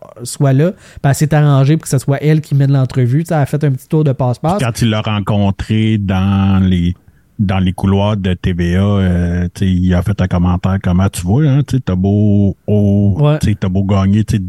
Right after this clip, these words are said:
Speaker 1: Des
Speaker 2: tu sais,
Speaker 1: trophées.
Speaker 2: des Métro Stars, mais c'est pas toi qui prennent pour animer le gros show de fin de soirée. » Tu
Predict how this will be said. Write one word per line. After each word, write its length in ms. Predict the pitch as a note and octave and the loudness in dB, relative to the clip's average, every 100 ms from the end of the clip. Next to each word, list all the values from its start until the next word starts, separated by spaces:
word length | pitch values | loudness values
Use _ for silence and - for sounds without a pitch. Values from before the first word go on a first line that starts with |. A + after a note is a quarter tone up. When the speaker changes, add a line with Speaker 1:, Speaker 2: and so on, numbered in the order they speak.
| F#2+ F#2 _ _ - | -8 -12 _ _ -2
Speaker 1:
Des 80 | C#3 | -2
Speaker 2:
tu 0 | |
sais, 60 | |
Speaker 1:
trophées. 400 | C#3 C3+ A#2 C#3 | 0 -2 0 0
Speaker 2:
des 80 | C#3+ | 2
Métro 320 | F#2+ G2 F#2+ | 0 0 -2
Stars, 460 | G2 A2+ B2+ D#3+ D#3 | -4 -2 0 2 2
mais 680 | A#2+ G#2+ A#2 A#2+ B2 A#2+ A2+ | 2 2 2 0 0 0 0
c'est 240 | - - | -2 -6
pas 200 | G2+ G2+ | -4 -4
toi 160 | - A2 | -2 -2
qui 120 | - | -2
prennent 300 | - A2 A2+ | -2 0 0
pour 120 | G2+ | 0
animer 300 | F#2+ F#2+ G2 | 0 0 2
le 100 | G#2 | 2
gros 280 | G2+ G2 G2 | 0 -2 -2
show 160 | F#2 G#2+ | -2 -4
de 120 | - | -4
fin 160 | G#2 | -4
de 80 | G2 | -2
soirée. » 380 | - F#2+ F2 F2+ | -2 0 0 -4
Tu 100 | - | -8